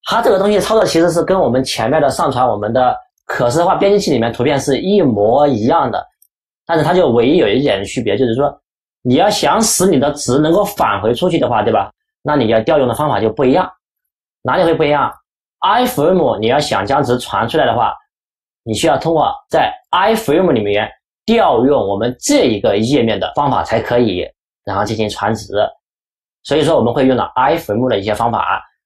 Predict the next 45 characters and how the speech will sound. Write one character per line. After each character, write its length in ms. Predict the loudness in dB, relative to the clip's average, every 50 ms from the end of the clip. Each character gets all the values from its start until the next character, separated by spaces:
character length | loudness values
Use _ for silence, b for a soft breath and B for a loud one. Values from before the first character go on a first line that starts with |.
| _ _ _ _ _ _ _ _ _ -6
iframe 440 | -2 0 0 0 0 0 0 0 0
它 100 | 0 0
其 120 | 0 -2 -4
实 80 | -4
是 280 | -6 -10 -6 -2 0 0
一 40 | 2
个 100 | 2 2
另 280 | 2 4 2 2 4
外 100 | 2 2
的 80 | 2 2
一 60 | 2
个 80 | 2 2
隐 160 | 0 0 -2
藏 240 | -2 -2 -2 0 2
域 80 | 2
啊， 100 | 2 0
你 100 | 0 -2
们 120 | -2 -2 0
要 80 | 0
认 100 | 0 0
真 100 | 0 0
的 60 | -2
去 120 | -2 -2 -2
理 160 | -2 -2 -2
解， 160 | -2 -4 -4 -6 _ _ _ _ _ _
或 100 | -6 -4
者 80 | -4 -2
说 120 | -2 -2
你 100 | -2 -4
们 160 | -6 -8 -10 -6
不 80 | -4 0
理 140 | 2 2 2
解 100 | 2 2
相 160 | 0 0 0
关 120 | 0 0
的 60 | 0 0
知 100 | -2 -2
识 100 | -2 -2
的 80 | -2 -2
话， 120 | -2 -4 B B B _ -8
你 80 | -6
们 100 | -4 -4
可 140 | -2 -2 -2
以 100 | -2 -2
去 280 | -2 -2 -6 -6 -6